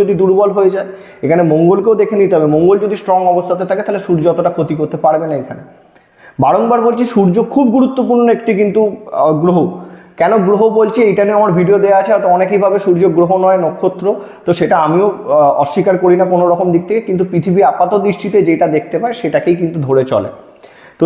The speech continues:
সেই হিসাবে কিন্তু সূর্য চতুর্থ স্থানে যখনই অবস্থান করবে, মাতৃসুখে বাধা দেবে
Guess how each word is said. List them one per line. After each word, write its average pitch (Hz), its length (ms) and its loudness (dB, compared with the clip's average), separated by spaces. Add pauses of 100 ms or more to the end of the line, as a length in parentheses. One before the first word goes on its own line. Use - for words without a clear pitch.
সেই 185 160 2 (100)
হিসাবে 190 340 0
কিন্তু 196 180 2 (340)
সূর্য 180 200 2 (140)
চতুর্থ 196 380 0
স্থানে 214 280 0
যখনই 190 320 0
অবস্থান 170 360 -2
করবে, 208 160 2 (100)
মাতৃসুখে 151 480 -2
বাধা 151 340 0
দেবে 208 140 0